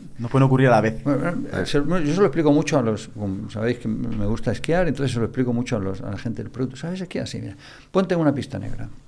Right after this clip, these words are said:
Speaker 2: Sabéis esquiar, ¿no?
Speaker 3: Sí, hemos probado.
Speaker 2: Bueno, poneros en una pista negra.
Speaker 1: Cero control.
Speaker 2: ¿Eh? Y te asomas y dices, "Joder", y hay cualquiera baja por ahí. Tal. Pero llega uno que sabe y baja, ya, ya, ¿qué le pasa?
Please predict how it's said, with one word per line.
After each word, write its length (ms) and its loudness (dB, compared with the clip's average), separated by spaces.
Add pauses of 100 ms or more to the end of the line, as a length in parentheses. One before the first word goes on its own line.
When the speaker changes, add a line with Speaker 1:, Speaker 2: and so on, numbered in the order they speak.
(1200)
Speaker 2:
Sabéis 280 0
esquiar, 320 -4
¿no? 220 -2 (300)
Speaker 3:
Sí, 160 -2
hemos 240 2
probado. 260 2
Speaker 2:
Bueno, 120 -6 (480)
poneros 260 6
en 60 2
una 160 6
pista 260 -4
negra. 260 -8 (460)
Speaker 1:
Cero 220 4
control. 340 0 (200)
Speaker 2:
¿Eh? 200 4 (280)
Y 360 2
te 120 2
asomas 420 8
y 40 6
dices, 160 2
"Joder", 760 -6
y 140 -6
hay 120 -4
cualquiera 480 -4
baja 100 -6
por 180 -4
ahí. 180 -2 (160)
Tal. 200 -6 (640)
Pero 220 2
llega 240 2
uno 180 0
que 80 -4
sabe 300 -2
y 60 -4
baja, 340 -6
ya, 580 -8
ya, 400 -8
¿qué 100 -6
le 100 0
pasa? 400 -10